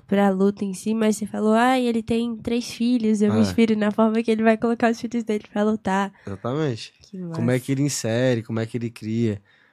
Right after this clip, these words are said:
Speaker 2: essas coisas.
Speaker 1: Já treinou com a Taíde?
Speaker 2: Já, a gente é amigo, né?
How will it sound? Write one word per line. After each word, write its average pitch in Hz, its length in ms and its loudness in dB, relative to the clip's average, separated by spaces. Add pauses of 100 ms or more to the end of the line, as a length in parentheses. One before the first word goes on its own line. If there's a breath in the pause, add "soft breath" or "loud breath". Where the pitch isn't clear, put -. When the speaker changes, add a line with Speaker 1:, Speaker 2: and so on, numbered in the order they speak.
(100)
Speaker 2:
essas - 220 -10
coisas. 120 420 2
Speaker 1:
Já 311 140 0
treinou 330 320 -2
com 269 60 -2
a 262 60 2
Taíde? 254 520 -2 (580)
Speaker 2:
Já, 123 420 8
a 151 60 4
gente 123 240 0
é 156 140 -4 (260)
amigo, 190 480 2
né? 185 200 0